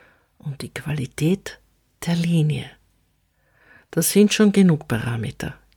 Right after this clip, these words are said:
keine Komplikationen. Das ist so eine wichtige Übung, die für alle anderen Schritte im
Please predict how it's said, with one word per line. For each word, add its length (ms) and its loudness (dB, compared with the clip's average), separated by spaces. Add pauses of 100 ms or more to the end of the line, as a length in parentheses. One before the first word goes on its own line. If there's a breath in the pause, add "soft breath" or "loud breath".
keine 420 4
Komplikationen. 960 -2 (800 loud breath)
Das 200 -4
ist 180 0
so 300 -8
eine 360 4
wichtige 500 0
Übung, 560 -2 (480 loud breath)
die 100 2
für 220 2 (100)
alle 540 2
anderen 520 6
Schritte 500 0
im 300 -4